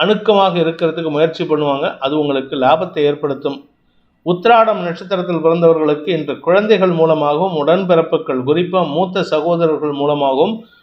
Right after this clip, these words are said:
உதவிகள் கிடைக்கிறதுக்கு வாய்ப்பு இருக்கு. நீண்ட நெடிய நாட்களாக தந்தையுடன் பேசாது இருப்பவர்களுக்கு இன்று தந்தையுடன் மனஸ்தாபம் விலகி பேச்சுவார்த்தை நடத்தக்கூடிய சூழ்நிலை ஏற்படும்.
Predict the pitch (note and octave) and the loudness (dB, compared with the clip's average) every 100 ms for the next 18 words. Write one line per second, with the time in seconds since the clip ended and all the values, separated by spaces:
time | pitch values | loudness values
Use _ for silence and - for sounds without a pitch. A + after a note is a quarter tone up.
0 | - D3 E3 A3 G#3+ G3 D#3+ D#3 E3 E3+ | -12 -4 2 4 4 2 0 0 0 0
1 | D#3 D#3+ D#3+ C#3+ D3+ D3+ C#3 - F#3 - | -2 -2 2 2 2 0 -4 -6 -10 -10
2 | C#3 F3 G3 G3 F3 E3 D#3 D3 D#3+ D#3+ | -6 -2 0 0 0 0 0 0 -2 -2
3 | D#3+ D3+ D3+ F#3 - D3+ E3 D#3+ E3 F3 | 2 2 2 -4 -4 -4 0 0 0 -2
4 | D3 D3+ E3+ E3 D#3+ D3+ D#3 D3 C#3+ C#3 | -2 -2 2 2 2 0 -2 -2 -2 -4
5 | C#3 F3+ C#3+ C3+ C3 C#3 D3+ D3 F3 A3+ | -6 -8 -8 -8 -6 -4 0 0 0 -4
6 | - _ _ _ C3+ D#3+ G3+ G#3 G3 F3 | -14 _ _ _ 0 2 2 2 2 2
7 | D#3 D3 D#3 F#3+ D#3+ F3 E3+ E3+ D#3+ D#3+ | -2 0 0 -2 -6 -6 0 2 2 0
8 | C#3+ C#3+ D3 D#3 D3+ C#3+ - D#3 D#3 D3 | -2 -2 -2 -4 0 -2 0 -2 0 0
9 | C#3 C#3 C#3 C3 - | 0 -2 -4 -4 -6